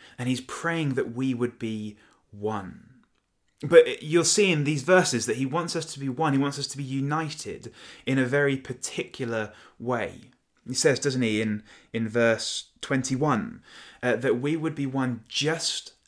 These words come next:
as he and the Father are one.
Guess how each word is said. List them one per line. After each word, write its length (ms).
as 680
he 540
and 260
the 160
Father 800
are 120
one. 420